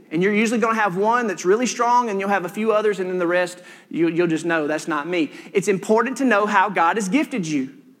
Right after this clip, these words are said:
Okay, so if you, if you're serious about it, go to that website, take the test. Number two, ask yourself this question. What are you passionate about? Some of you,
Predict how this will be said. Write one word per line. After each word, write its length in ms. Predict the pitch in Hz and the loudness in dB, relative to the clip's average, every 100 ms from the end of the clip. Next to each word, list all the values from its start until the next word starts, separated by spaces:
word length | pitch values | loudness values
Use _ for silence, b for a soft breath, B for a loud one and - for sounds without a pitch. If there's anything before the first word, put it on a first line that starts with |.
| _ - | _ -4
Okay, 200 | 220 226 | -2 0
so 180 | 226 | 0
if 100 | 185 | 0
you, 220 | 220 240 208 | 2 2 0
if 80 | |
you're 80 | 233 | -4
serious 360 | 208 269 320 277 | -2 0 0 0
about 260 | 190 180 | 0 0
it, 100 | 214 | 0
go 140 | 196 202 | 0 0
to 80 | 233 | 0
that 160 | 269 | -2
website, 460 | 226 214 - 180 180 B B B | -2 -2 0 -2 -2 B B B
take 240 | - 202 202 | 0 0 0
the 60 | |
test. 400 | 202 247 190 - B B | -2 0 0 -4 B B
Number 220 | - 202 202 | -4 -2 0
two, 240 | 254 214 | 0 2
ask 240 | 180 196 | 2 0
yourself 260 | 220 - 196 | -2 -4 -4
this 140 | 196 | -4
question. 380 | - 202 170 - - b b b - | -2 -2 -4 -8 -20 b b b -4
What 160 | 143 190 | -2 0
are 40 | |
you 120 | 202 | 0
passionate 480 | 196 185 160 156 147 | -2 0 -2 -2 -6
about? 320 | 131 123 117 - _ _ _ _ _ _ _ _ _ _ _ _ b b b b b _ _ | -6 -8 -12 -16 _ _ _ _ _ _ _ _ _ _ _ _ b b b b b _ _
Some 240 | - 196 226 | -6 -2 0
of 80 | |
you, 340 | 190 175 170 | 0 0 -2